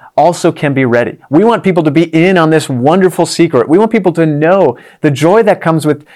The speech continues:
the realization that Jesus is coming back soon. So it doesn't have to be an attitude of fear or an attitude of anger or an attitude filled with, uh, scare tactics trying to threaten people into a relationship with God. Instead,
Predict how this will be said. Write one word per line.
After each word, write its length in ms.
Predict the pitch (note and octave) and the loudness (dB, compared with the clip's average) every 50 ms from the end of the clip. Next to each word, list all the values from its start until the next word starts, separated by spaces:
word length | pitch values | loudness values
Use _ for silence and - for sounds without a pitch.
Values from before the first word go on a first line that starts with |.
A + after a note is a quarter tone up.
| - _ - | -14 _ -2
the 100 | D3 C3+ | 0 2
realization 680 | C3 D3 F#3 G#3+ A3 G3+ E3 F3 E3+ E3+ D#3+ - E3+ | 2 2 2 2 2 2 2 2 0 0 0 -2 -4
that 180 | D#3+ D#3 A2 A2+ | -4 -4 -4 -4
Jesus 400 | A2 C#3 D#3 E3 D#3+ E3+ D#3+ - | -2 0 0 0 -2 -4 -6 -8
is 100 | D#3 - | -8 -8
coming 320 | - - C3+ C#3 C#3+ C#3 | -6 -6 -6 -6 -6 -6
back 320 | A#2+ A#2 A2 A2+ - - - | -6 -6 -8 -8 -10 -10 -10
soon. 560 | - - - D3+ D3+ D3+ C#3 A2+ F#2+ - - _ _ _ _ _ _ _ _ _ _ _ _ _ _ - | -10 -8 -6 -4 -4 -4 -4 -4 -6 -8 -16 _ _ _ _ _ _ _ _ _ _ _ _ _ _ -10
So 80 | - | -8
it 60 | - | -4
doesn't 220 | - C#3+ C#3+ F3+ F#3 | -4 -4 -2 -2 -4
have 140 | E3 D#3 - | -4 -4 -6
to 80 | D#3+ | -4
be 300 | C#3+ D3 D3+ D3 - - - | -2 0 0 0 0 -2 -4
an 120 | C3+ C3 - | -6 -4 -6
attitude 480 | - - C3+ C#3+ C#3 - - C#3 C3+ | -8 -6 -6 -8 -8 -6 -4 -2 0
of 160 | C#3 B2+ B2 - | 0 0 -2 -4
fear 420 | - - - C#3 D3 C#3+ C3 A#2 | -8 -4 -2 0 2 2 2 2
or 240 | - - C3+ C#3 C#3+ | 2 2 2 2 2
an 60 | C#3+ | 2
attitude 480 | D3 E3+ E3 D3+ C3 - F3 D#3+ C#3+ C3+ | 0 0 -2 -4 -4 -2 0 2 2 2
of 120 | B2+ A#2+ - | 0 -2 -4
anger 500 | - D3 D#3 E3 F3 F3+ E3 D3+ C#3 C3+ | -6 -2 0 0 2 2 2 2 2 2
or 140 | C3+ D3 D3+ | 0 0 0
an 80 | D3 C#3 | 0 0
attitude 480 | C#3+ F#3 F#3+ F#3 - - F3+ D#3 - | -2 -2 -2 -2 0 0 0 0 -2
filled 300 | - - F#3 F#3+ F#3+ F3 | -2 0 2 2 2 2
with, 200 | E3 D#3 D3 - - - - _ - | 2 0 0 -2 -10 -20 -14 _ -2
uh, 100 | - C3 | -2 -2
scare 440 | - - - - - E3+ F#3 G3 G3+ | -2 -4 -8 -8 -4 -2 0 0 0
tactics 540 | G3 - - C#3+ C3 C3 - B2+ - - - | -2 -2 -4 -4 -4 -2 -4 -6 -6 -6 -8
trying 300 | - D#3+ D3 D#3 D#3 D#3 | -6 -4 -2 -2 -2 -4
to 80 | - B2+ | -6 -8
threaten 400 | C3 D3 E3+ F#3 F3+ F#3 F3+ E3 | -6 -4 -2 -2 -2 -2 -4 -2
people 340 | F#3 E3+ E3+ E3+ D#3+ D3+ | -4 -4 -2 -2 -2 -2
into 220 | - D3+ D3+ D#3 C#3+ | -2 -4 -2 -2 -2
a 40 | C#3 | 0
relationship 680 | C#3 C3 C3+ C3 C3+ C3+ - C3+ B2+ - C#3 B2+ C3 | 0 0 0 -2 -2 -4 -6 -8 -6 -6 -6 -4 -6
with 120 | B2 A#2+ - | -6 -4 -2
God. 280 | B2+ B2 B2+ B2 - | 0 0 2 0 0
Instead, 760 | - C3+ C3 C3 - - - G3 A3+ A#3+ D3+ G2+ G2+ B2+ - | -2 -4 -6 -6 -8 -4 -2 0 2 2 2 0 -2 -4 -8